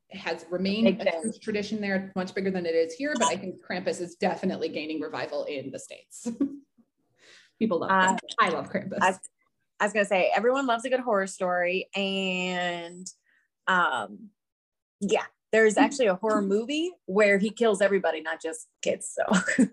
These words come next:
Speaker 2: <laughs>
Speaker 1: Uh, so the last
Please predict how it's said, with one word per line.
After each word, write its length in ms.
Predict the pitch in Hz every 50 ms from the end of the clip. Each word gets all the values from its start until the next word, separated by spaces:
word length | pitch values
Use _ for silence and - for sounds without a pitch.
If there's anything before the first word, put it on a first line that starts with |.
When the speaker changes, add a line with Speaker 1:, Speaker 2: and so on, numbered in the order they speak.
| 330 - - _ 285
Speaker 2:
<laughs> 80 | - - - _ _ _ _ _ _ _ _ _ _ _ _ _ _ _ _ _ _ _ _ _ _ _ _ _ _ _ - _ _ - - - - - - - 403 403 381 381 381 _ -
Speaker 1:
Uh, 440 | 370 381 370 370 359 349 330 311
so 300 | 294 - - 294 311 311
the 140 | 302 294 311
last 720 | 311 294 285 277 262 254 330 440 - - - _ - -